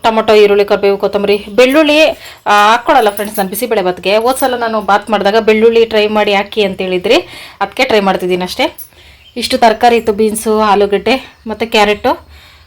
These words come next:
ಹುಣಸೆಹಣ್ಣು ನೆನೆಸ್ಕೊಂಡಿದ್ದೀನಿ. ಇದು ಬಿಸಿಬೇಳೆ ಬಾತ್ ಪೌಡ್ರು. ಇನ್ನೊಂದು ನನ್ನ ಸೀಕ್ರೆಟ್ ಇಂಗ್ರೀಡಿಯೆಂಟ್ ಹಾಕ್ತೀನಿ ಫ್ರೆಂಡ್ಸ್. ಈಗ ಟೈಮ್ ಬಂದು ಎಂಟು ಗಂಟೆ ಫ್ರೆಂಡ್ಸ್. ಎಂಟೂವರೆ ಅಷ್ಟರಲ್ಲಿ ಈ ರೆಸಿಪಿ ನಾನು ಮಾಡಬೇಕು,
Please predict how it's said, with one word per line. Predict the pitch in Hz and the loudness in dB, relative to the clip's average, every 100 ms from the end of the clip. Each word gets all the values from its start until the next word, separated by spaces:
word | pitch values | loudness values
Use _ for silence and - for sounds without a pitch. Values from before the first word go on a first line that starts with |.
| _ | _
ಹುಣಸೆಹಣ್ಣು | 233 226 240 233 220 | -2 0 2 2 2
ನೆನೆಸ್ಕೊಂಡಿದ್ದೀನಿ. | 214 - 220 208 269 381 - 226 | 0 -4 -2 -2 -2 -6 -14 -12
ಇದು | 202 | -4
ಬಿಸಿಬೇಳೆ | 220 226 214 196 | -2 2 2 2
ಬಾತ್ | 190 - | -2 -2
ಪೌಡ್ರು. | 202 311 - - - 269 | 0 -2 -4 -12 -8 0
ಇನ್ನೊಂದು | 330 330 277 | 2 2 2
ನನ್ನ | 247 233 | 0 -2
ಸೀಕ್ರೆಟ್ | 294 302 269 226 | -2 -2 -2 -2
ಇಂಗ್ರೀಡಿಯೆಂಟ್ | 226 233 214 202 208 185 180 | 0 0 0 -2 0 0 0
ಹಾಕ್ತೀನಿ | 185 - 180 180 | -2 -8 -8 -8
ಫ್ರೆಂಡ್ಸ್. | 175 - - _ _ - - | -8 -10 -16 _ _ -20 -10
ಈಗ | 247 254 | -6 -2
ಟೈಮ್ | 254 254 | 0 0
ಬಂದು | 262 240 | 0 0
ಎಂಟು | 220 247 240 | -2 -6 -6
ಗಂಟೆ | 233 233 | -6 -8
ಫ್ರೆಂಡ್ಸ್. | 214 208 214 - _ _ _ - 233 | -8 -10 -12 -18 _ _ _ -8 -2
ಎಂಟೂವರೆ | 247 320 269 247 262 | -2 0 0 0 0
ಅಷ್ಟರಲ್ಲಿ | 285 254 | -2 -2
ಈ | 220 | -2
ರೆಸಿಪಿ | 208 233 226 | -4 -6 -6
ನಾನು | 208 196 | -6 -6
ಮಾಡಬೇಕು, | 196 196 196 | -4 -6 -4